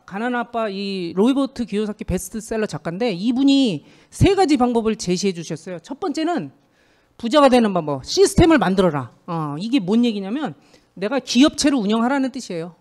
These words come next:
어, 이러려면은 자본도 있어야 되고 내가 능력도 있어야 되겠죠. 어, 리스크도 있고 물론. 그리고 두 번째 방법, 내가 돈이 있다면 프랜치즈-, 프랜차이즈, 기존에 크-,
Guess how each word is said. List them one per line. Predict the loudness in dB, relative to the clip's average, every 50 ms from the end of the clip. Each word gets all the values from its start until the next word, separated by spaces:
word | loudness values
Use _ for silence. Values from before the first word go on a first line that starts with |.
| _ _ -10
어, | -8 -8 -4
이러려면은 | -2 0 0 2 2 2 0 0 -2 -2 -4 -6
자본도 | -8 -2 -2 0 2 2 0 0 -2
있어야 | -4 -4 -4 -4
되고 | -4 -4 -6 -6 -4
내가 | -4 -4 -4 -4
능력도 | -2 -2 0 0 -2 -2 -4
있어야 | -10 -8 -6 -6 -6
되겠죠. | -6 -6 -8 -8 -10 -10 -8 -8 -8 -8 -10 _ _ _ _ _ -14
어, | -10 -10 -8 -8 -4 -2
리스크도 | -2 -2 -4 -4 -6 -6 -4 -4 -4
있고 | -6 -8 -10 _ -8 -8 -8
물론. | -6 -6 -8 -8 -8 -10 -12 _ _ _ _ _ _ _ _ _ _
그리고 | -8 -6 -6 -4 -4 -6 -8 -8 -12 _ _ _ _ _ _
두 | -6 -2
번째 | 0 0 -2 0 0
방법, | -2 -2 2 4 4 4 4 2 0 -10 _ -10
내가 | -4 -2 2 2 2
돈이 | 2 4 6 6 8 8 8 6
있다면 | 4 2 0 -2 0 -2 -4 -6 -8 _ _ _ _ _ _ _
프랜치즈-, | -10 -8 -6 -6 -6 -6 -6 -8 -8 -8 -12 -18 -18 _
프랜차이즈, | -4 -2 0 0 0 0 0 0 0 0 0 0 0 0 0 -2 -4
기존에 | -4 -4 0 0 2 2 2 -2 -4 -6 _ _ _ _ _ _
크-, | -12 -12 -10 -8 -10 -10